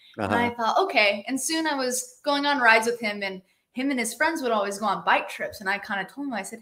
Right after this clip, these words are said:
Speaker 1: "Hey, well, I wanna go on a bike trip." And he kinda, he pretty much just said, "Well, you're gonna have to keep up with me and the boys."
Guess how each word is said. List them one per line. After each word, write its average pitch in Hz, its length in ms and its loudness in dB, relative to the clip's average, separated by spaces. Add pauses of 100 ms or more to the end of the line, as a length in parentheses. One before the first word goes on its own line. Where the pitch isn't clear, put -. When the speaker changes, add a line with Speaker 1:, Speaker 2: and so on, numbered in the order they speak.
(100)
Speaker 1:
"Hey, 359 160 -8
well, 214 320 0 (240)
I 202 120 0
wanna 381 280 4
go 202 140 -2
on 170 100 -2
a 170 80 -4
bike 156 280 -2
trip." 240 340 0
And 247 100 2
he 269 180 2
kinda, 247 460 0 (240)
he 262 80 2
pretty 320 180 -2
much 285 160 2
just 262 140 -4
said, 254 160 4
"Well, 262 120 4
you're 247 180 2
gonna 277 180 2
have 269 180 0
to 254 80 -2
keep 254 280 0
up 254 160 2
with 240 100 -2
me 233 140 2
and 220 100 2
the 196 60 0
boys." 190 600 -2